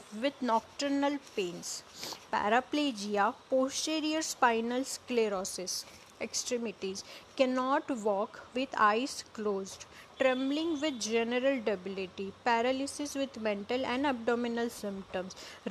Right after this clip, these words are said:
Rigidity of calves. Debility in calves, specially. Walks and stands unsteadily, especially when unobserved. Numbness of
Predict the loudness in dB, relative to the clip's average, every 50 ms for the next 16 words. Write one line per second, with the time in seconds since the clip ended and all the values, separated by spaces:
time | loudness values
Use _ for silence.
0 | 0 4 4 4 4 2 -2 -2 0 -2 -2 -2 0 2 4 4 4 2 0 -2
1 | 2 4 4 4 4 2 -4 -10 -14 -14 -6 -2 0 0 0 0 0 0 2 0
2 | 0 0 -2 -2 0 0 2 0 0 -2 0 2 4 4 4 2 0 -4 -12 -12
3 | -10 -10 -6 -2 0 0 0 0 -2 -2 0 0 0 0 -2 -6 -8 -12 -16 -20
4 | -20 -20 -20 -20 -20 -20 -20 -20 -20 -20 -20 -20 -20 -14 -10 -4 0 2 4 4
5 | 4 4 2 0 -2 0 0 0 -2 -2 -2 0 2 2 2 2 0 -2 -6 -4
6 | -2 0 0 0 -2 -2 2 4 4 4 4 2 -4 -4 -4 -6 -8 -8 -10 -14
7 | -18 -14 -8 -6 -6 -2 2 2 2 4 2 0 -2 -2 0 0 0 0 0 0
8 | -2 -2 -4 -4 -2 -2 0 2 2 2 2 2 0 -4 -6 -2 -2 -2 -2 -2
9 | -6 -10 -18 -10 -6 -4 -2 -2 0 0 0 0 0 -2 0 2 2 2 2